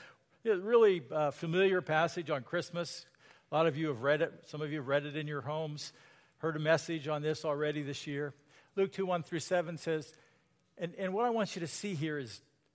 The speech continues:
the detail, the planning. In those days, Caesar Augustus issued a decree that a census should be taken of the entire Roman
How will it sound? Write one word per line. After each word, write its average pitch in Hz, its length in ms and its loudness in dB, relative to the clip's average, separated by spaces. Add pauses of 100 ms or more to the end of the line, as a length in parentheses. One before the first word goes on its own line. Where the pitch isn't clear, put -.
the 143 80 -8
detail, 120 640 -8 (2500)
the 143 80 -10
planning. 139 580 -4 (760)
In 151 180 -2
those 190 420 4
days, 135 560 2
Caesar 185 800 -4
Augustus 147 920 0 (140)
issued 175 360 -6
a 147 60 -6
decree 131 680 -6 (340)
that 156 140 2
a 156 40 0
census 214 540 0
should 160 200 -6
be 147 120 -2
taken 180 400 2
of 123 140 -4
the 131 100 -6
entire 170 480 0
Roman 160 400 -6